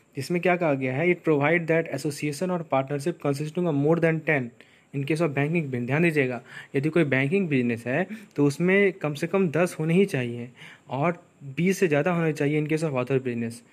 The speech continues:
और वो रजिस्टर्ड होंगे किसके अंदर? कंपनीज एक्ट के अंतर्गत। आपके सामने क्वेश्चन है, ठीक है, यदि रजिस्टर्ड नहीं होंगे, तो उसे इलीगल माना जाएगा। पार्टनरशिप में ऐसा नहीं था,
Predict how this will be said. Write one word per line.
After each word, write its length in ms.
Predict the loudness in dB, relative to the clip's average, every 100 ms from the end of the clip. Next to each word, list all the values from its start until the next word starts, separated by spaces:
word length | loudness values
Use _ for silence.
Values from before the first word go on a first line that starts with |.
| -20 -14 -2
और 120 | 0
वो 160 | 4 4
रजिस्टर्ड 440 | 4 2 2 0
होंगे 180 | 2 0
किसके 260 | -2 -2
अंदर? 140 | -2 -2
कंपनीज 460 | 0 -2 0 0
एक्ट 160 | 0 -4
के 120 | -8
अंतर्गत। 400 | -8 -6 -8 -6
आपके 180 | -4 -2
सामने 280 | -2 0 0
क्वेश्चन 320 | 0 -2 -6
है, 140 | -10 -12 _ _ -20 -20 -12
ठीक 140 | -2 2
है, 80 |
यदि 100 | 4
रजिस्टर्ड 360 | 4 2 2 2
नहीं 120 | 2
होंगे, 260 | 2 4 2
तो 120 | 2
उसे 200 | 0 0
इलीगल 340 | 2 2 0
माना 220 | 0 -2 -4
जाएगा। 240 | -6 -8
पार्टनरशिप 520 | -2 -2 -2 -4 -2
में 100 | 0
ऐसा 120 | 0
नहीं 180 | 2 0
था, 260 | -2 -8